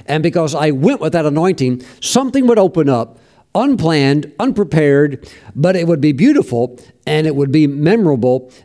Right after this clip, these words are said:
and it would be those things that stick with you as special moments all of your life. But that is an anointing from the inside that will teach you. And if you will be humble and allow the Holy Spirit to teach and to lead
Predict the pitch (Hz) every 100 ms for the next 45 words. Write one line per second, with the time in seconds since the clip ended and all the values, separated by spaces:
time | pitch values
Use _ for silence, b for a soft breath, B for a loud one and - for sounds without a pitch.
0 | B 135 131 135 123 180 160 147 - 139
1 | 143 120 143 127 120 - - B B B
2 | B - - 233 - 156 - 147 117 -
3 | 190 180 170 147 151 139 135 - 135 147
4 | 156 151 143 139 107 131 127 143 135 90
5 | - - - - 143 151 220 - 190 170
6 | 156 151 156 185 220 170 165 156 139 151
7 | 180 254 - 165 127 123 135 B B B
8 | 147 165 147 143 - 220 247 - 151 113
9 | B B - 156 127 147 165 185 160 156
10 | 156 202 254 143 127 131 B B B B
11 | B - 180 180 202 226 202 214 202 -
12 | - 190 165 - 147 - 220 214 - -
13 | 156 139 139 180 226 165 127 90